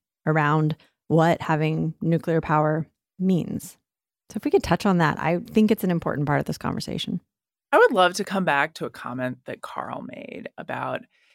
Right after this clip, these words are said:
Speaker 2: his dad being anti-institutional rather than in-,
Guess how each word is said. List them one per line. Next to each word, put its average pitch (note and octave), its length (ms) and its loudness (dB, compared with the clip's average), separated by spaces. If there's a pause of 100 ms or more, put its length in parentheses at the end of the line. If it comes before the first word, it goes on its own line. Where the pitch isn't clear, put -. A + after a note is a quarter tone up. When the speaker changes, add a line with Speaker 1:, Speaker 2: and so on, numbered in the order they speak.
(100)
Speaker 2:
his C#3 260 -8
dad F3 560 2
being D3 380 -6
anti-institutional F3 1040 -8
rather B2 240 -4
than B2 160 -4
in-, B2+ 180 -6